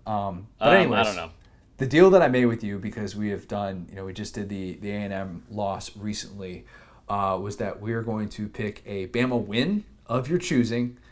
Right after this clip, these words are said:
Speaker 1: at a date to be named later, just to think that we don't only talk about Bama losses when we talk about classic games. We're gonna stay
Speaker 2: Yeah.
Speaker 1: away from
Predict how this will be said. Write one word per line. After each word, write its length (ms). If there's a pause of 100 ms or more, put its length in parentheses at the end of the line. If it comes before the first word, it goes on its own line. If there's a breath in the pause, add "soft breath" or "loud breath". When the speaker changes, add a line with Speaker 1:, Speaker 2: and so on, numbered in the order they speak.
(320 soft breath)
Speaker 1:
at 340
a 200
date 520
to 180
be 220
named 520 (100)
later, 640
just 160
to 80
think 180
that 140
we 100
don't 360
only 240
talk 300
about 360 (680 soft breath)
Bama 280
losses 560
when 80
we 80
talk 180
about 240
classic 400
games. 440
We're 100
gonna 160
stay 340
Speaker 2:
Yeah. 140
Speaker 1:
away 100
from 380